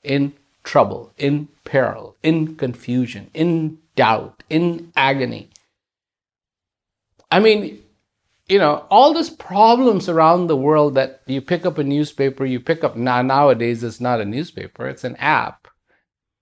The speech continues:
And very quickly you can go around the world. And all the problems, there's floods happening there, there's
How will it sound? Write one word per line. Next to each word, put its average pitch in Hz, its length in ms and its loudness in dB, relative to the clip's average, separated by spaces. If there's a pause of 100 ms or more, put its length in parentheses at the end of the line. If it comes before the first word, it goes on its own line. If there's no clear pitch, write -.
(540)
And 139 180 -2
very 160 260 4
quickly 185 440 0
you 143 180 0
can 135 220 -2
go 147 160 4
around 143 380 2
the 110 100 -2
world. 151 480 -2 (3250)
And 147 360 0 (800)
all 196 260 6
the 226 120 -4
problems, 196 920 0 (580)
there's 113 220 -6
floods 170 580 0
happening 139 560 0
there, 143 400 0
there's 110 500 -10